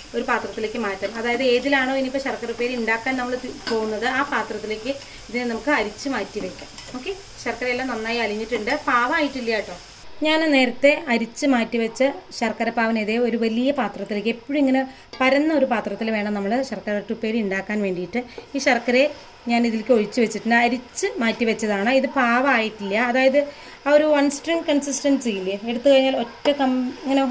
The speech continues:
ഒരു ഒറ്റ നൂൽ പരുവം, ആ ഒരു നൂൽ പരുവത്തിലേക്ക് ആവുന്നത് വരെ നമുക്കിതിനെ ഒന്ന് കുറുക്കിയെടുക്കാം. ഇത് കണ്ടോ, നമ്മുടെ ശർക്കരപ്പാവ് ഇങ്ങനെ പതഞ്ഞ് വരുന്നത് കണ്ടോ? ഈ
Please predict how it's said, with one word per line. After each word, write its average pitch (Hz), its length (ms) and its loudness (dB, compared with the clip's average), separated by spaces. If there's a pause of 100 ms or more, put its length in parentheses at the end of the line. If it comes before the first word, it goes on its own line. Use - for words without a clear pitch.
ഒരു 277 160 8
ഒറ്റ 254 160 0 (100)
നൂൽ 285 200 6
പരുവം, 262 280 4 (260)
ആ 330 40 0 (160)
ഒരു 302 160 8
നൂൽ 262 220 6
പരുവത്തിലേക്ക് 240 580 2
ആവുന്നത് 214 360 -2
വരെ 208 160 0
നമുക്കിതിനെ 196 420 -4
ഒന്ന് 220 160 -2 (440)
കുറുക്കിയെടുക്കാം. 214 560 0 (360)
ഇത് - 140 -8
കണ്ടോ, 226 220 6
നമ്മുടെ 233 240 0
ശർക്കരപ്പാവ് 233 600 0
ഇങ്ങനെ 240 180 2 (460)
പതഞ്ഞ് 262 460 6
വരുന്നത് 214 280 2
കണ്ടോ? 190 180 -2 (260)
ഈ 359 40 4